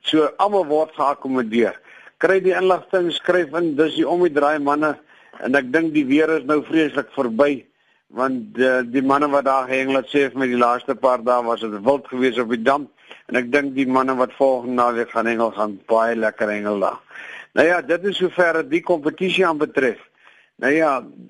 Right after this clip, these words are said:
dis net dat daar heelwat ander kompetisies plaasgevind. Nou, die eerste klapkampioenskappe, dis nou die Rotse Strandmanne,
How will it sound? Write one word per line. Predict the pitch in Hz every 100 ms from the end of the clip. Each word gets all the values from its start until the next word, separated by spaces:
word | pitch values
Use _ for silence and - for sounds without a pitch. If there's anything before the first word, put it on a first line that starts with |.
| - _ _ _
dis | 135 156 175
net | 170 175 151
dat | 156
daar | 135 139
heelwat | 135 156 170
ander | - 165
kompetisies | 170 170 147 139 160 147 151 -
plaasgevind. | 156 151 - 147 160 180 - _ - - _
Nou, | - 156 170
die | 156 190
eerste | 233 - - 208 -
klapkampioenskappe, | - 226 208 _ 202 185 165 147 175 175 - 180 - 143
dis | 127 175
nou | 185 170
die | 151
Rotse | 147 160 160
Strandmanne, | 135 - 170 151 156 151 123 104